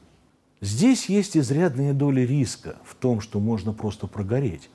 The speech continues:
если предприятие не начнёт выпускать конкурентный конечный продукт. Всего за один квартал этого года Сергей Куликов со товарищи сумел совершить небывалый нанопрорыв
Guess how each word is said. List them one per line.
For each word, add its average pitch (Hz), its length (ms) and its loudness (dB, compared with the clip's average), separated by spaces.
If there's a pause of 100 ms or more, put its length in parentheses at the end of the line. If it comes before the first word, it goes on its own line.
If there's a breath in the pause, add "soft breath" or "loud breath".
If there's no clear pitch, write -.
(340 loud breath)
если 104 220 -4
предприятие 110 600 -4
не 110 80 -2
начнёт 110 420 -4
выпускать 120 480 -4
конкурентный 113 880 -2 (240 loud breath)
конечный 104 480 -2
продукт. 95 400 -12 (800 soft breath)
Всего 107 540 -6
за 95 180 -6
один 110 260 -4
квартал 117 460 -6
этого 82 320 -8
года 123 360 -4 (440 loud breath)
Сергей 104 380 -4
Куликов 104 520 -4
со - 140 -4
товарищи 92 680 -6 (480 loud breath)
сумел 151 340 2
совершить 131 500 0
небывалый 151 680 4
нанопрорыв 113 680 -2